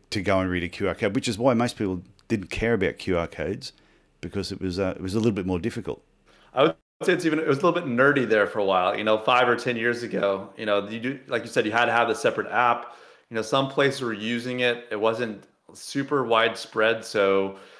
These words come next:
Speaker 2: and, and like you talked about, now just your regular iPhone app, uh, like the, the camera app, will just kinda basically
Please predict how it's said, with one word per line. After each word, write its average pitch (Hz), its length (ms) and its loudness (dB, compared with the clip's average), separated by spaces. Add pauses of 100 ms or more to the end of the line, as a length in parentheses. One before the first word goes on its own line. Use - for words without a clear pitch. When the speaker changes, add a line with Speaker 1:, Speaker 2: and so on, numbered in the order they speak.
(380)
Speaker 2:
and, 120 200 -6
and 123 340 -2
like 120 180 2
you 120 60 -10
talked 120 240 2
about, 104 320 2
now 123 300 4
just 120 180 -2
your 120 80 -2
regular 107 440 4
iPhone 104 640 0
app, 101 440 -2
uh, 101 180 -4
like 101 180 -2
the, 98 220 -2
the 101 100 -6
camera 135 380 2
app, 101 360 0 (260)
will 113 80 -2
just 113 220 -4
kinda 117 160 2
basically 107 400 -2